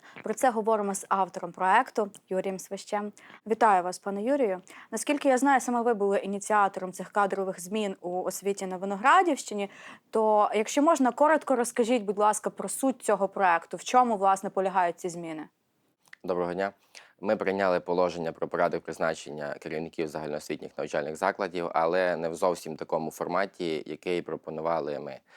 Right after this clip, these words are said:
Speaker 2: Тобто ми мали піти на зустріч, е, деяким іншим фракціям і для того, щоб це рішення було прийнято. Але ми пішли на зустріч їм, е, і з такою умовою, що ми це положення допрацюємо, щоб воно було аполітичним на сто відсотків.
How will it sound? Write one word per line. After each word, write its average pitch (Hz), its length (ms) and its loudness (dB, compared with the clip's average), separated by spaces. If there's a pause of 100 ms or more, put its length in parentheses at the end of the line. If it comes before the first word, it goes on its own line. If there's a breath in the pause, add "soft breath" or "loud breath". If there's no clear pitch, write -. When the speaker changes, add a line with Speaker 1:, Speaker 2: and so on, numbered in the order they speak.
(380 loud breath)
Speaker 2:
Тобто 87 320 -2
ми 101 240 2
мали 92 240 2
піти - 200 -12
на 87 100 0
зустріч, 82 680 -6
е, 82 420 0 (180)
деяким 85 420 -2
іншим 87 360 -4
фракціям 104 680 -2 (240)
і 82 200 -2
для 78 140 -6
того, 98 220 -2
щоб 80 220 -10
це 87 140 -6
рішення 85 280 -6
було 80 220 -4
прийнято. - 480 -12 (320 loud breath)
Але 90 200 2
ми 110 140 0
пішли 107 260 -4
на 101 140 2
зустріч 92 540 -6
їм, 104 340 -4 (360)
е, 80 300 0 (340)
і 92 300 -2
з 85 120 -8
такою 101 420 2
умовою, 98 420 0
що - 160 -10
ми 98 100 -2
це 95 360 2
положення 92 520 0
допрацюємо, 82 880 -4
щоб 90 200 -8
воно 95 240 0
було 98 400 2
аполітичним 87 800 -2
на 82 80 -4
сто 85 220 -2
відсотків. 73 480 -6